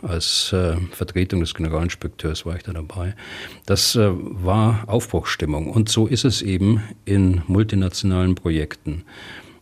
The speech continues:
Ja, das, wenn Sie die, in die Geschichte der multinationalen Projekte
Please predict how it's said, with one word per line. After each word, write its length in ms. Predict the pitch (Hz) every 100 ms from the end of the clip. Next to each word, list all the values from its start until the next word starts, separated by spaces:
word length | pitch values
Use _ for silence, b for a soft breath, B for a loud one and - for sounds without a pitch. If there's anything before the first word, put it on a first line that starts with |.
| -
Ja, 260 | 80 85 82
das, 280 | - 82 -
wenn 120 | 101
Sie 160 | 90 90
die, 420 | 87 92 87 90
in 140 | 95 92
die 100 | 85
Geschichte 480 | 92 - 113 -
der 140 | 98 92
multinationalen 760 | 95 101 98 90 95 92 90
Projekte 560 | 82 87 95 - 87